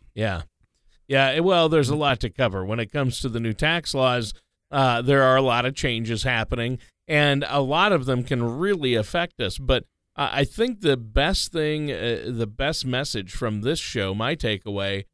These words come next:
is that, hey, taxes are on sale right now. They're lower than they ever have been,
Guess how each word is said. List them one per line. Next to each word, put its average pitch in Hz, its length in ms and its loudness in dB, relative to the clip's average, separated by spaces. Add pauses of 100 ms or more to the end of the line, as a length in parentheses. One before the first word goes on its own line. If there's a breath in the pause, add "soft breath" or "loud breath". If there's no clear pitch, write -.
(280)
is 135 280 2
that, 131 180 2
hey, 147 400 0 (340)
taxes 160 500 0
are 156 120 2
on 131 180 -2
sale 170 400 0
right 107 240 -2
now. 87 260 -6
They're 117 240 0
lower 135 440 2
than 127 180 0
they 120 220 0
ever 117 240 0
have 135 360 0
been, 147 400 0